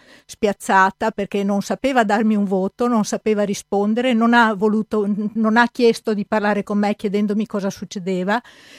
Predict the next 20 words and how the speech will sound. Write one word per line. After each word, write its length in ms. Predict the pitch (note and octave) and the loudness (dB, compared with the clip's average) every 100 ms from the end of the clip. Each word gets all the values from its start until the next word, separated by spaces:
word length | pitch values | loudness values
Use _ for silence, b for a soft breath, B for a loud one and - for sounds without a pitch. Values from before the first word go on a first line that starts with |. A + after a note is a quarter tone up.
| B B B | B B B
Ha 240 | - A3+ A3+ | 4 4 4
chiesto, 800 | - C#4+ D4 - - A3+ F#3+ F#3 | 0 0 0 -2 0 2 2 2
mi 180 | B3 C#4 | 2 2
ha 100 | C#4 | 0
chiesto 440 | - D#4+ - - | -2 -6 -4 -2
il 80 | A#3+ | -2
permesso 640 | B3 A3+ A#3 A3 G#3 G#3+ F#3+ | 0 0 0 0 -4 -6 -6
di 160 | A3 | -6
far 240 | - A3+ A#3 | -2 -2 2
leggere 560 | A#3+ A#3+ G3+ A3 G3 | 2 2 0 0 -2
il 180 | F#3 G#3+ | -2 -2
mio 220 | A#3+ A#3 | 0 0
tema 500 | - G#3 G3 F#3+ F#3 | -2 -2 0 -2 -2
a 100 | G#3+ | 0
una 280 | A#3 A3 G#3 | 2 2 0
compagna 560 | G#3+ F#3+ G#3+ G3+ A3 G3 | -4 -4 0 2 2 -2
di 100 | G3 | -6
classe, 480 | G#3 G3 F#3+ - | -2 0 0 -2
a 80 | F#3+ | -6
qualcuno, 720 | - G#3 - A3 G#3+ A#3 C#4+ | -4 -4 -4 -4 0 0 -2